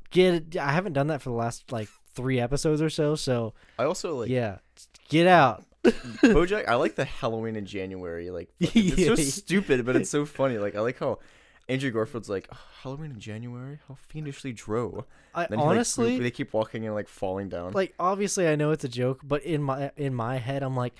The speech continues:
Speaker 1: "Oh my God, literally January and February is whenever I think of, like, all these cool costume ideas."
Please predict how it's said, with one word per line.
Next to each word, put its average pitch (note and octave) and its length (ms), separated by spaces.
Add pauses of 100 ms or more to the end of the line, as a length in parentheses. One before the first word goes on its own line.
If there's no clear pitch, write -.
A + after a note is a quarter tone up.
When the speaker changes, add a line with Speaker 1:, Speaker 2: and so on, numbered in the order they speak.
(320)
Speaker 1:
"Oh C#3+ 100
my C#3 140
God, C3 420
literally D3+ 500
January C#3+ 520
and C#3 100
February C3 420
is A#2 100
whenever B2+ 240
I A#2+ 60
think C3+ 220
of, B2 120
like, A#2 160
all B2 140
these B2 140
cool C#3 220
costume B2 400
ideas." C#3+ 360